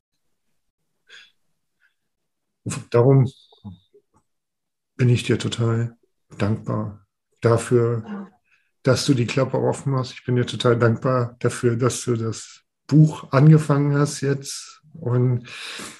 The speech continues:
Speaker 1: ich werde dich weiterhin, äh, äh, pushen, wenn ich das Gefühl <laughs> habe, du brauchst.
Speaker 2: <laughs>
Speaker 1: Weil mir das einfach wichtig ist, dass dieses
Speaker 2: Ja.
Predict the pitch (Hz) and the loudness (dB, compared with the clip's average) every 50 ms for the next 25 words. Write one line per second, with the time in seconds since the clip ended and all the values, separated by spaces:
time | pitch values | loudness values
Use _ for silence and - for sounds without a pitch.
0 | - - - - _ _ _ _ _ - 135 131 120 123 131 147 143 156 147 117 | -20 -20 -20 -20 _ _ _ _ _ -2 0 2 4 6 4 4 6 4 4 6
1 | 123 131 147 151 151 147 139 147 147 156 151 147 - - 131 139 139 139 - - | 6 4 4 4 2 2 2 4 6 6 6 6 4 0 -2 -2 -2 -2 -2 -6
2 | - - - - - 139 135 135 131 120 - 170 170 - - 156 160 160 143 131 | -8 -8 -8 -6 -4 -4 -4 -4 -6 -2 0 0 0 2 2 2 2 4 2 0
3 | 135 120 120 - - 160 160 - - - - - - - - - - - 165 156 | -4 -6 -8 -10 -14 -14 -12 -10 -10 -12 -12 -12 -18 -20 -18 -16 2 2 2 2
4 | - - 175 160 160 - 202 - - 196 - 190 - - - - - - - - | 4 2 2 2 4 2 -2 2 2 2 0 0 -2 -4 -6 -2 -2 -2 -2 0
5 | - - - 240 - - - 320 - - - - - - _ _ - - - - | 0 4 4 6 6 6 4 2 0 0 -4 -4 -6 -8 _ _ -8 -2 -2 0
6 | - - - - - - - - - - - - 147 147 147 143 131 143 160 160 | 2 2 0 0 -2 -10 -10 -8 -8 -8 -6 -8 -8 -4 -4 2 4 6 8 8
7 | 170 160 170 165 156 151 151 135 147 156 131 131 156 156 156 - 151 127 113 120 | 10 8 8 8 8 6 6 6 6 6 8 8 8 8 8 6 2 2 4 2
8 | 123 113 107 - - - _ 143 139 135 139 - - - - - - 160 147 135 | 0 0 -2 -6 -12 -4 _ -2 0 0 -4 -8 -12 -14 -16 -6 -2 -2 0 0
9 | 143 - - - - - - - - | 0 -2 0 0 0 0 -2 -2 -4